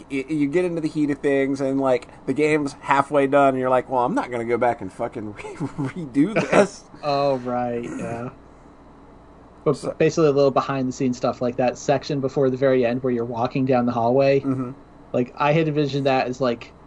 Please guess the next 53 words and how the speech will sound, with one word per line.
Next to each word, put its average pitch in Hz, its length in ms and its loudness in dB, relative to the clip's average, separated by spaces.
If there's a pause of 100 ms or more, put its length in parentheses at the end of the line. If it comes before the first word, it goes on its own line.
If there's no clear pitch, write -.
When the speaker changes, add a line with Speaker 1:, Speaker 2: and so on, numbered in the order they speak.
Speaker 2:
you 135 140 -2
would 131 160 0
get 147 180 4
an 143 80 0
encounter, 135 760 -2
press 139 200 -2
the 127 80 -14
space 127 320 -2
bar, 117 440 -4 (680)
and, 123 180 -4
like, 117 160 0
it 127 60 0
would 120 80 -2
take 131 180 2
a 127 60 -4
step 127 220 0
forward 123 260 0
and 113 80 -8
then 117 100 -6
give 123 160 -4
you 127 80 2
the 120 100 -2
next 117 240 -6
encounter. 117 480 -4 (760)
Speaker 1:
I 226 60 8
Speaker 2:
So 254 40 8
Speaker 1:
thought 311 160 8
Speaker 2:
it'd 285 80 4
be 254 60 6
Speaker 1:
about - 60 8
Speaker 2:
paced - 140 2
out 180 40 8
a - 60 8
Speaker 1:
putting, 147 240 2
Speaker 2:
little - 160 -2
Speaker 1:
I 127 40 6
Speaker 2:
more. - 80 6
Speaker 1:
thought 311 180 8
about 196 280 4
putting, 139 240 2
like, 120 240 -4
encounters 113 800 -6
in 117 180 -10
there, 107 400 -8
but 131 100 -8
then 131 140 -2
that 127 160 -2
would 131 100 -2
Speaker 2:
Yeah. 107 120 0
Speaker 1:
require 117 380 -2
more, 101 460 -8 (380)
probably 113 440 -4
more 104 240 -6